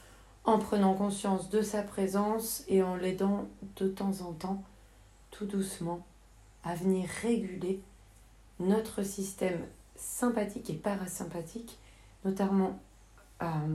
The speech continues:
grâce à notre nerf vague, et par l'intermédiaire de notre nerf vague qui va venir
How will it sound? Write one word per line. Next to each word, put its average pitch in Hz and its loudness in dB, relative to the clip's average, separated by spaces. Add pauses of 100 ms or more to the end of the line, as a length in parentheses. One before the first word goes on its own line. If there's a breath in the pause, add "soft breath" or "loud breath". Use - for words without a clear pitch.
(140)
grâce - -6
à 143 -6
notre 185 -6
nerf 185 0
vague, 202 -2
et 185 -2 (180)
par 151 -8
l'intermédiaire 185 -4
de 156 -10
notre 156 -6
nerf 170 -4
vague 170 -6
qui - -16
va 147 -8
venir 180 -2